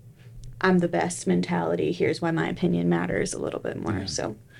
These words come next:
Speaker 2: I think what you said there, Hannah, was really insightful, that because of that stream of culture,
Speaker 1: Mm-hmm.
Speaker 2: we all are impacted with,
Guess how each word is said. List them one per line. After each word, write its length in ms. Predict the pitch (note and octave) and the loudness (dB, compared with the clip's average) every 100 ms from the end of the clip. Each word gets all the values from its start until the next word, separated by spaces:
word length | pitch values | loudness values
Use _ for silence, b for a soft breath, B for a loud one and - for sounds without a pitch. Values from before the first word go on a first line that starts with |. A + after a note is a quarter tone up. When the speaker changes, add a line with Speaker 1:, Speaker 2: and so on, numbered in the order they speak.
| B B B - | B B B 8
Speaker 2:
I 100 | B2+ | 10
think 100 | A2+ | 10
what 80 | - | 6
you 60 | |
said 180 | - G2+ | 2 2
there, 160 | G#2 F#2 | 2 4
Hannah, 220 | G#2 G2 | 4 2
was 140 | F#2+ | 4
really 340 | G#2 A2+ A2 G2 | 8 10 10 6
insightful, 600 | F#2 - G#2 - G#2 F#2+ | 4 4 2 2 -2 0
that 200 | F#2+ F#2+ - - - | -2 -4 -8 -18 0
because 340 | G#2 - A2+ | 4 6 6
of 80 | G#2 | 6
that 220 | F2+ - | 2 0
stream 420 | - - A2 G#2 | -2 4 6 6
of 100 | F#2+ | 4
culture, 540 | - G#2+ G#2+ - G#2+ G#2+ - | 2 2 2 0 -2 -2 2
Speaker 1:
Mm-hmm. 380 | F#3+ E3 E3 D#3+ - - - - - - - - - - - - - - - - | 4 4 0 -2 -8 -20 -20 -20 -20 -20 -20 -20 -20 -20 -20 -20 -20 -20 -20 0
Speaker 2:
we 140 | B2+ B2 | 4 8
all 260 | A2+ C3+ A#2+ | 10 10 10
are 40 | |
impacted 540 | C3+ A#2+ F#2+ G#2 F2+ - | 6 4 2 0 -4 0
with, 420 | G2+ - - - | 0 0 -6 -14